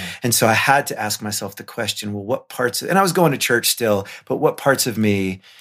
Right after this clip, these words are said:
what parts of me are, um, crucial to the, the Christian identity?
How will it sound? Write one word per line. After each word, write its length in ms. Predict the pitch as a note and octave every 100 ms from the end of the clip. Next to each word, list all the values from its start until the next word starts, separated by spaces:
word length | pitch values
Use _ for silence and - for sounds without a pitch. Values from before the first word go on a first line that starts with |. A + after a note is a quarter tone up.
| - _ _ _ _ _ _
what 300 | - D3 C#3+
parts 260 | - C#3 C3+
of 80 | A#2
me 320 | A#2 G#2+ G#2
are, 400 | G#2 G2+ F#2 -
um, 320 | F#2+ F2 D#2+ _ -
crucial 540 | - - B2+ - A2+
to 160 | G#2 G#2
the, 200 | G2 - -
the 80 |
Christian 500 | G#2 - A2 - -
identity? 640 | - - D#2 D2+ - -